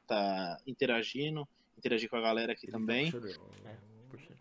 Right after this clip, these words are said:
Speaker 2: Vai.
Speaker 1: Ô, <laughs> os dois brincando aí. E é isso, continuem acompanhando a B W F nos canais, é, disponíveis: YouTube,
Speaker 3: Uhum.
Speaker 1: Facebook, Instagram.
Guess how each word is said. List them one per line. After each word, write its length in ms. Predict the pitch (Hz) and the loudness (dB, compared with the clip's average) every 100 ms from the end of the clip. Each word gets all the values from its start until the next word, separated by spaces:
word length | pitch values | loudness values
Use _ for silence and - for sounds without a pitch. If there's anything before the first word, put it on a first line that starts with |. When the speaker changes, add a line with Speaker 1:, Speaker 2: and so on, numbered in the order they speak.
| - | -10
Speaker 2:
Vai. 160 | 123 127 | 0 4
Speaker 1:
Ô, 800 | 120 120 120 123 131 139 143 151 | 8 8 8 6 6 6 6 6
<laughs> 540 | 135 - - 196 - | 4 2 2 0 0
os 200 | - - | 0 -2
dois 240 | 147 156 151 | 4 4 4
brincando 420 | 147 143 147 139 | 2 0 0 2
aí. 100 | 127 - - - - | 0 -2 -10 -12 0
E 60 | 196 | 4
é 100 | 226 | 6
isso, 300 | 226 226 - | 4 2 2
continuem 420 | 170 160 175 180 | 0 2 2 2
acompanhando 440 | 170 165 165 156 156 | 2 0 0 0 0
a 20 | |
B 100 | 147 | 0
W 280 | 147 143 139 | 0 0 0
F 140 | 139 - | 0 0
nos 140 | 139 | -2
canais, 800 | - 143 139 135 127 117 - - - _ _ _ _ _ _ _ 123 | 0 2 2 4 2 0 -4 -10 -12 _ _ _ _ _ _ _ 2
é, 640 | 127 127 123 113 110 110 | 4 4 4 2 2 0
disponíveis: 720 | - - 180 202 226 175 135 | 0 2 4 4 4 4 4
YouTube, 640 | 135 - 190 208 - 143 | 0 0 2 2 4 2
Speaker 3:
Uhum. 60 | 135 | 2
Speaker 1:
Facebook, 920 | - 131 143 131 147 160 151 - 135 | 0 0 0 0 2 2 0 -4 -2
Instagram. 720 | 135 - 135 131 139 147 196 | 0 0 0 2 2 2 2